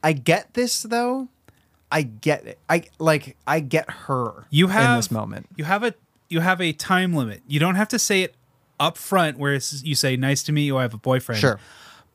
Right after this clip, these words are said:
Speaker 2: But somewhere before the walk home, you drop it.
Speaker 1: I, here's the thing. I've been in, I, I, I don't get why she does it necessarily,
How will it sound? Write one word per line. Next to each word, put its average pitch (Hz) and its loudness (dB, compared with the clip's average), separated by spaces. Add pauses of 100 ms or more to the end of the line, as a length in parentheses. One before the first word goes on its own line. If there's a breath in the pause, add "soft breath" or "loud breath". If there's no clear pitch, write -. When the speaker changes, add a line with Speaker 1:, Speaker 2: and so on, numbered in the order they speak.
Speaker 2:
But 262 4
somewhere 311 4
before 233 0
the 190 -2
walk 160 0
home, 117 -2
you 107 -4
drop - -8
it. - -14 (180)
Speaker 1:
I, 185 2 (260)
here's 202 2
the 175 -2
thing. 110 -6
I've 180 0
been 185 -2
in, 170 -2 (340)
I, 143 -2 (160)
I, 147 -4 (200)
I 156 0
don't 202 2
get 220 -2
why 147 -2
she - -4
does 135 2
it 135 -4
necessarily, 123 -2